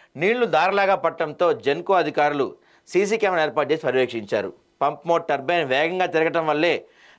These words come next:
నీళ్లు లీక్ అవుతుందని అధికారులు గుర్తించారు. ఈ వాటర్ లీకేజ్ నిలువరించకపోతే ఫ్లోర్ స్లాబ్ పడిపోయే ప్రమాదం లేకపోలేదు. ఈ వాటర్ లీకేజ్ సంబంధించి ప్లాంట్ అధికారులు ఇప్పటికే రిపోర్ట్ తయారు చేశారు.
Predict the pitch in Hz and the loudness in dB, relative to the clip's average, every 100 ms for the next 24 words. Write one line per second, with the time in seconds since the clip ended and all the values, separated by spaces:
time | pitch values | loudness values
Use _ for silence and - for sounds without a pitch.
0 | - 156 214 202 185 175 170 180 151 165 | -6 -2 2 2 4 2 2 0 2 2
1 | 147 131 143 135 120 95 - _ _ 135 | 2 -4 -6 -4 -2 -2 -6 _ _ 0
2 | 143 175 208 202 196 170 156 175 180 170 | 2 2 2 0 0 0 2 2 2 -2
3 | 151 151 175 190 - - - _ 156 208 | 0 0 2 0 -4 -20 -20 _ 0 2
4 | 220 208 196 - 165 185 196 165 156 151 | 2 0 0 0 0 2 0 0 0 0
5 | 160 143 135 135 120 107 92 - _ _ | 2 0 -2 0 0 0 -4 -12 _ _
6 | 127 120 135 160 160 156 156 139 147 147 | -4 0 0 0 -2 0 0 0 -2 -2
7 | 151 156 143 180 - - - - - 175 | -2 -4 0 0 0 -6 -20 -8 -2 0
8 | 214 202 180 180 196 165 143 180 175 170 | 2 0 0 2 0 0 -4 -4 0 0
9 | 135 139 208 175 147 123 120 120 101 | 0 0 0 2 2 2 -2 -2 -4